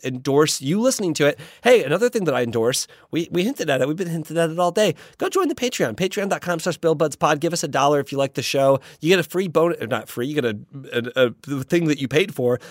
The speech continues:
a bonus episode in our off weeks. And Johnny, we are so, so dangerously close to these Garth Bowls. So yeah, so, so, so meet us there. I think June is the, m-, the month. Th-, this,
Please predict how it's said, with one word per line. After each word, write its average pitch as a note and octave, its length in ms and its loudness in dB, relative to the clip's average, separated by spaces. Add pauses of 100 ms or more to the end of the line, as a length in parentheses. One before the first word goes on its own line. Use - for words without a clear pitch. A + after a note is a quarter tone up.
a C#3 140 2
bonus G3+ 340 2
episode F3 320 2
in D#3+ 140 0
our D3+ 160 0
off G3 260 2
weeks. E3+ 300 -2 (260)
And F3 140 0
Johnny, F3 260 0 (380)
we A3+ 180 2
are B3+ 100 6
so, - 320 -4
so D4+ 540 0
dangerously C#3+ 480 -4
close B2+ 240 -2
to C#3 80 -8
these A#2 180 -2
Garth A#2 280 0
Bowls. A2 260 0 (320)
So A#3+ 140 2
yeah, G3 280 0
so, G3+ 300 2
so, F#3+ 320 0
so G3 160 2
meet B3 200 4
us C#4+ 100 -2
there. F#3+ 400 2
I F#3 100 4
think C#4+ 200 0
June A3 280 2
is E3 140 0
the, D#3+ 160 4
m-, D3 100 -2
the C#3+ 140 0
month. A#2+ 280 0
Th-, C#3+ 300 -12
this, D#3+ 240 0